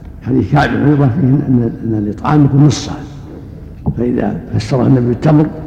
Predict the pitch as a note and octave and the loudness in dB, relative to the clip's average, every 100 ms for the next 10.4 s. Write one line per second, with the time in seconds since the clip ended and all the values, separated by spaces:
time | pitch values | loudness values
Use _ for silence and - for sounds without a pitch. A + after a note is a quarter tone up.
0 | - - - - - - - - - - | -12 -14 -16 -18 -18 -18 -18 -20 -10 -4
1 | D3 C3+ A#2+ - - - - - - D3 | 0 0 -2 -6 -14 -14 -16 -18 -6 2
2 | D3+ C#3 D3+ F3+ G3 A#2 A2 - F#2+ - | 4 4 4 4 4 4 0 -2 -6 -8
3 | - - - - - - - - - - | -14 -16 -16 -18 -20 -20 -20 -20 -20 -20
4 | - - - - - - - - - - | -20 -18 -16 -16 -16 -18 -18 -18 -18 -16
5 | - G#2 A#2 A#2 A#2+ - A#2+ G#2+ A2 C3+ | -10 -2 0 0 0 -4 -4 -4 -2 2
6 | D3 D3 A2+ D#3+ C#3 C3 - C3+ G#2+ - | 2 4 4 6 8 6 4 2 0 -2
7 | G#2+ G#2+ A#2 A#2 A#2 C3+ A#2 A2+ A2 A2 | -2 0 2 2 2 4 4 2 0 0
8 | G#2 - A2 - - - - - - - | -2 -6 -6 -8 -10 -16 -16 -18 -18 -18
9 | - - - C#3 C3 B2+ A#2 C3 B2+ B2+ | -18 -18 -8 -2 2 2 0 0 2 2
10 | B2 B2+ C3 | 2 2 2